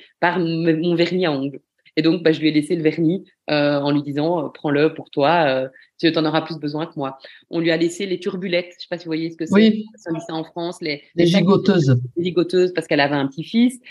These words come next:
Speaker 1: et elle me disait que son petit-fils avait froid pendant l'hiver. Alors, c'est un hiver, euh, à
Speaker 2: Oui.
Speaker 1: Portsmouth, c'est pas le même hiver qu'ici, mais vu que les maisons sont pas isolées et pas chauffées, euh, bah, évidemment, moi, j'ai entendu ça, j'ai laissé toutes les, les turbulettes de Salomé, je me suis dit, C'est pas grave, euh,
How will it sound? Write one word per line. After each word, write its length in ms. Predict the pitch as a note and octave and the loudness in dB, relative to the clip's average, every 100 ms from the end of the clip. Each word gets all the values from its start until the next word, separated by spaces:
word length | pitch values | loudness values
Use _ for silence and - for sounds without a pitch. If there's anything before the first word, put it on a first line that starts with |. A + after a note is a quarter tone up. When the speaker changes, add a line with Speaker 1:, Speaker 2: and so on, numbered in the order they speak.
| - - | -16 -2
Speaker 1:
et 60 | D#3 | 2
elle 100 | D#3 | 2
me 80 | D#3 | 2
disait 200 | D#3+ E3+ | 2 0
que 60 | |
son 100 | D#3 | 0
petit-fils 280 | D3 D3+ D#3+ | -4 -6 -2
avait 180 | D3 C3+ | -2 -2
froid 320 | - F3 E3 | -4 0 0
pendant 200 | C#3+ B2+ | -2 -4
l'hiver. 320 | C3 C3+ D3+ | -4 -2 -2
Alors, 160 | B2 B2 | -4 -8
c'est 100 | - | -6
un 140 | C3+ C#3+ | -4 -2
hiver, 340 | C#3+ D#3 C#3 | -2 -2 -4
euh, 180 | C3 B2 - _ _ _ | -6 -8 -10 _ _ _
à 80 | - D3+ | -2 2
Speaker 2:
Oui. 160 | C#3+ | 2
Speaker 1:
Portsmouth, 240 | D#3 - - | 2 -4 -16
c'est 120 | - - | -12 -4
pas 60 | |
le 60 | C#3+ | 0
même 140 | D3+ | 2
hiver 220 | D3+ D3 | 2 0
qu'ici, 280 | - D#3 G#3+ | -4 -8 -2
mais 80 | F3+ | -2
vu 100 | D3+ | -2
que 80 | D#3 | -2
les 80 | C#3+ | -2
maisons 240 | C#3 D3+ | -2 -2
sont 160 | D3+ C#3+ | -4 -6
pas 40 | C#3 | -6
isolées 360 | C3+ C3+ D3 | -6 -2 0
et 60 | D#3 | 0
pas 100 | C#3+ | 0
chauffées, 560 | - C3 - F#3 A#3+ - - - - | -6 -8 0 2 2 -2 -18 -20 -4
euh, 160 | D#3 C#3+ | 2 2
bah, 400 | C#3+ C#3+ C3 B2+ | 4 4 2 0
évidemment, 500 | C3 C#3 C#3+ F#3+ D#3+ | -2 -2 0 2 2
moi, 100 | D3 | 0
j'ai 100 | D#3 | 0
entendu 320 | C#3+ C#3+ C3+ | -2 -2 -6
ça, 220 | C3+ E3+ E3 | -2 0 0
j'ai 100 | D3+ | 0
laissé 260 | C#3 D3 | -2 -4
toutes 140 | D3 - | -10 -2
les, 220 | C#3+ C3 | 0 0
les 100 | C3+ | -2
turbulettes 400 | D3 C#3 D3 C#3 | -4 -2 -2 -2
de 60 | C#3 | -2
Salomé, 400 | C#3+ C3 D#3 F3 | -4 -2 0 0
je 60 | |
me 40 | D3 | -2
suis 160 | - | -6
dit, 120 | C#3 D3 | -12 -8
C'est 120 | C#3 | -4
pas 120 | B2 | -4
grave, 320 | C3 D#3+ D3+ | -2 -2 0
euh, 100 | C3 | -2